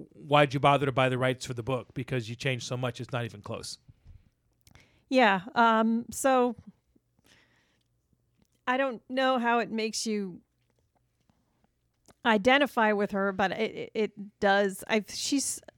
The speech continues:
Speaker 2: she's not treated well as, it, not, not the fact that she doesn't even have a named, the character, it doesn't have a named character, but, um, s-,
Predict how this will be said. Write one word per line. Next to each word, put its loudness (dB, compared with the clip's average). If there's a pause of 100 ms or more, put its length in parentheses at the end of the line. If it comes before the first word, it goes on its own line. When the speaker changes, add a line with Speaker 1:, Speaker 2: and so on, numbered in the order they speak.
(520)
Speaker 2:
she's -4
not 0
treated 0
well 4
as, -2
it, -4
not, 0 (100)
not 2
the -4
fact -2
that -4
she -8
doesn't -6
even -6 (100)
have -4
a -4
named, -4
the -6
character, -6
it -8
doesn't -8
have -8
a -8
named -8
character, 0
but, -6 (600)
um, 4 (160)
s-, -18